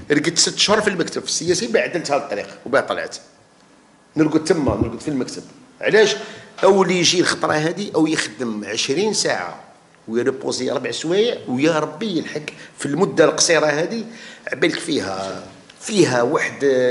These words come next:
عبالك فيها ديجا لا ميزون كونفورميتي تاع لي ستاتي، تعاود لي ستاتي تاع لي ليغ، دير ليكيب ناسيونال تسنى فيك من هي، الشامبيون، الواه،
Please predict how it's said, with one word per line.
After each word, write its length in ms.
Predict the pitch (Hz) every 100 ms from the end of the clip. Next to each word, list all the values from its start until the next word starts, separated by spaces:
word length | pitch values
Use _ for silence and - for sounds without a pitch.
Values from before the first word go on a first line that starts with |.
| 123 135
عبالك 200 | 120 -
فيها 220 | 180 156
ديجا 300 | 151 165 175
لا 120 | 170
ميزون 280 | 160 165 165
كونفورميتي 560 | 165 160 160 165 160 156
تاع 120 | 147
لي 100 | 160
ستاتي، 460 | 151 165 120 98 95 - - -
تعاود 320 | 135 160 160
لي 60 |
ستاتي 300 | 156 170 156
تاع 160 | 156 131
لي 180 | 160 170
ليغ، 260 | 135 117 110 98
دير 160 | 165 156
ليكيب 320 | 165 165 -
ناسيونال 340 | 170 - 165 156
تسنى 280 | - 165
فيك 200 | 160 165
من 140 | 170 160
هي، 220 | 113 107
الشامبيون، 720 | 98 - 180 151 190 180 135
الواه، 320 | 131 190 175